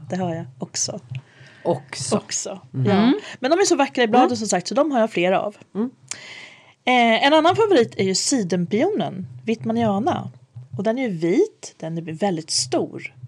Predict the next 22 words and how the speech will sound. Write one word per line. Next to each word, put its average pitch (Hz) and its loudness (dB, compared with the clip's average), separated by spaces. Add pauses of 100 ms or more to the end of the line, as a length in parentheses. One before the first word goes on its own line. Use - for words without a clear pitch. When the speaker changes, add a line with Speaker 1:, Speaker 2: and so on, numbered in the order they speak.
(200)
Speaker 1:
Till 208 -10
skillnad 190 -2
mot 185 -2
de 185 -4
tidigare 226 0
som 277 -4
jag 247 -2
nämnt 175 -2
som 175 -4
ligger 175 -2
på 170 -6
trettio 180 -8
till 165 -8
femtio 180 -4
centimeter 196 -6 (360)
så - -6
blir 175 -4
ju 170 -2
sidenpionen 175 -4
runt 156 -8
en - -12
meter. - -8